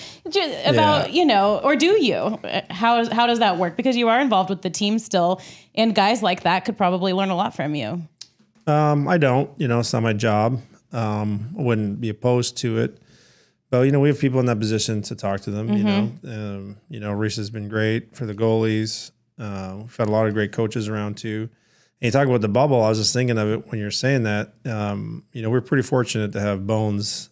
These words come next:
Speaker 2: as a coach. Like, just so relatable.
Speaker 1: Mm-hmm.
Speaker 2: Um, you know, smile on his face all the time. It'd,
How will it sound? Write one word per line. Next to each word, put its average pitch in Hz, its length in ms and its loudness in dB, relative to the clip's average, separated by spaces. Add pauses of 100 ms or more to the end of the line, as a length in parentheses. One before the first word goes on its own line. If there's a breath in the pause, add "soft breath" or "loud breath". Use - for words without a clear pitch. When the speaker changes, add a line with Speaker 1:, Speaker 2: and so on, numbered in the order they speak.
(100)
Speaker 2:
as 110 120 -10
a 104 60 -12
coach. 98 340 -4
Like, 98 160 -6
just - 280 -8 (200)
so 143 200 -2
relatable. 113 760 2
Speaker 1:
Mm-hmm. 185 600 -8
Speaker 2:
Um, 98 580 -2 (400)
you 113 100 -10
know, 101 60 -6
smile 113 320 0
on 110 80 0
his 107 120 0
face 104 340 0
all 101 100 0
the 101 80 -10
time. 104 300 -2
It'd, 101 160 -6